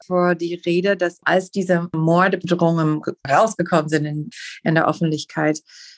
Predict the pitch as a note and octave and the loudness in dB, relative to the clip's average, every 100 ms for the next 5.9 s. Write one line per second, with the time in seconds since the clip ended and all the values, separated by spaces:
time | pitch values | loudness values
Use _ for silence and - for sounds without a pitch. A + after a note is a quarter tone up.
0 | _ - E3 - F3+ G#3+ - F3+ F3+ E3 | _ -2 -2 2 2 2 2 0 0 -4
1 | - F#3 G#3 G#3 - E3 D3+ - D#3+ D#3 | 0 0 2 0 0 -2 -4 -2 -2 -2
2 | E3 D#3+ D#3 D#3+ D#3 - E3+ E3+ D#3+ D#3+ | -4 -4 -4 -4 -2 -2 0 2 2 0
3 | - _ - F3 E3 - A#3+ A#3 A3+ F#3 | -6 _ 0 2 2 2 2 4 2 0
4 | F3+ E3+ - G#3+ - - - - - - | 0 -4 -4 -8 -8 -14 -12 -12 -12 -12
5 | - F#3+ G#3 G#3 G3 F3+ F#3 F#3 F3 | -4 2 2 4 2 2 0 0 -2